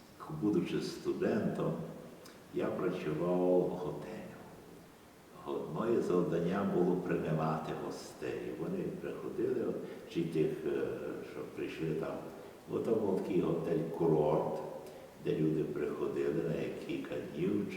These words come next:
там на кілька тижнів. І моїм завданням було їх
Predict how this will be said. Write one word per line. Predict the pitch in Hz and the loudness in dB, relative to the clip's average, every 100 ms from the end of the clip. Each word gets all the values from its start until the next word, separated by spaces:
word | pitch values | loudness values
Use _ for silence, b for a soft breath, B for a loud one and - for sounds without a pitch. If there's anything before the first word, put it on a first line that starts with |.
| - - | -8 -10
там | 71 | -10
на | - - | -10 -8
кілька | - - - | -8 -6 -6
тижнів. | - 101 - 95 95 185 - B B B B B - | 4 6 6 6 2 0 -4 B B B B B 2
І | 82 | 4
моїм | - 120 117 | 4 4 4
завданням | 98 98 92 92 90 98 98 87 | 4 4 4 4 4 4 4 4
було | 82 87 87 | 4 6 4
їх | 85 87 | 4 0